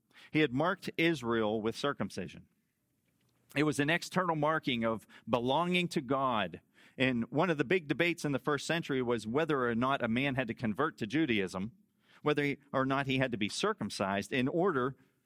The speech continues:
to become a Christian. Now, Paul, Paul is strongly, strongly against this. In fact, in Romans two twenty-eight and twenty-nine, he explains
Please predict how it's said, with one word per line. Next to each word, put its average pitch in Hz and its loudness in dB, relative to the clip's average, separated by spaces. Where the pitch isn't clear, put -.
to 151 -2
become 139 0
a 135 -2
Christian. - -6
Now, 139 4
Paul, 139 0
Paul 147 -2
is 92 -8
strongly, 110 0
strongly 117 -2
against 82 -8
this. - -16
In 120 2
fact, 151 4
in 135 2
Romans 131 2
two 143 0
twenty-eight 127 0
and 107 -10
twenty-nine, 117 0
he 120 2
explains 117 -2